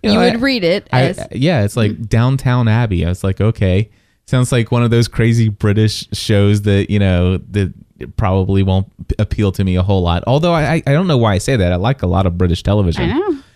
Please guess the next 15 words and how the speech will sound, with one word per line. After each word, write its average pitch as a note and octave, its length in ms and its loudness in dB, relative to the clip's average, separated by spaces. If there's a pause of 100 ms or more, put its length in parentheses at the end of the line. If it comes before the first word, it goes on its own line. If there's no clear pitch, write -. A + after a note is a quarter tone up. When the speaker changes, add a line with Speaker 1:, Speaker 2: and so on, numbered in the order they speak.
(260)
Speaker 1:
But, A2+ 320 2
um, G#2 340 2
it B2 140 -2
didn't, D#3 400 0 (100)
I A2+ 60 0
mean, G#2+ 380 2
just, - 240 -4 (360)
I A2 120 0
don't G#3 100 2
know. F#3 180 0
It F2 60 2
just A#2+ 220 0
never, B2+ 420 2 (380)
it, A2 400 -10 (100)
it, A2 160 -2